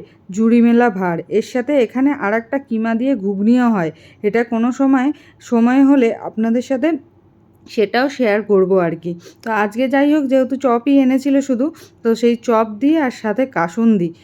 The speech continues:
দিয়ে এই সন্ধেবেলার স্ন্যাক্স পর্বটা আর কি সমাধা করি। তারপরে নিয়ে বসে পড়ব এক কাপ গরম গরম চা।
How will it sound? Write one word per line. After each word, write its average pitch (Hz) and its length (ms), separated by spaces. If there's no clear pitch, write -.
দিয়ে 226 240
এই 208 200
সন্ধেবেলার 247 680
স্ন্যাক্স 226 420
পর্বটা 247 480
আর 262 120
কি 277 100
সমাধা 208 440
করি। 170 160
তারপরে 214 500
নিয়ে 247 200
বসে 220 240
পড়ব 285 280
এক 226 100
কাপ 269 260
গরম 208 440
গরম 285 300
চা। 202 200